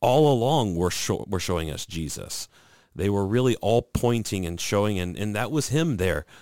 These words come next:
That was him working in the Old Testament, um, all along. And I think that's a helpful way to read the Old Testament, is it would have been, at the time, they would have been trying to piece together the clues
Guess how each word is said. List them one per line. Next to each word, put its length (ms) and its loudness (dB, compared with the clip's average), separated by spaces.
That 140 0
was 140 -2
him 380 2
working 400 -2
in 140 -4
the 80 -2
Old 160 -4
Testament, 520 -8
um, 420 -2
all 260 2
along. 540 0
And 220 0
I 100 2
think 200 0
that's 180 0
a 60 0
helpful 400 -2
way 160 2
to 120 -6
read 200 -4
the 100 -4
Old 140 -2
Testament, 480 -6
is 120 -8
it 100 -4
would 160 0
have 100 -2
been, 280 0
at 140 -6
the 100 -4
time, 320 0
they 140 2
would 160 2
have 100 -2
been 120 -2
trying 300 -2
to 60 -6
piece 320 -8
together 380 -2
the 100 -8
clues 720 -2